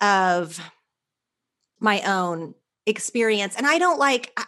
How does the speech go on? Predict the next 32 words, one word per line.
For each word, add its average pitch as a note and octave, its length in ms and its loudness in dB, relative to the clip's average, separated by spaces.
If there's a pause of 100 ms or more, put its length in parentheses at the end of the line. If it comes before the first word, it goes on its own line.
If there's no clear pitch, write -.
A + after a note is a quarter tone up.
I C#4+ 80 -2
feel E4 300 -2
like D4 200 -2
when B3 80 0
I A3 80 0
talk G#3 280 -2
about F3+ 220 0
this, E3+ 200 -2
and G3 80 -6
I G3+ 60 -2
don't A#3+ 320 2
talk F#3 180 0
about F3 220 -2
it - 180 -4 (720)
too A3+ 280 0
much E3+ 280 0
in F#3+ 180 -4
detail G#3+ 440 0
because F#3 440 -4
I G#3 60 -6
want D4+ 160 -4
to C4+ 60 -4
be G3 100 -2
really F#3 180 -2
respectful F3 600 -6 (380)
of G#3 100 -8
my G#3+ 120 0
parents G#3 380 -2
who G3+ 120 -4
raised F3+ 340 -2
me F#3 240 -4
and F3 440 -4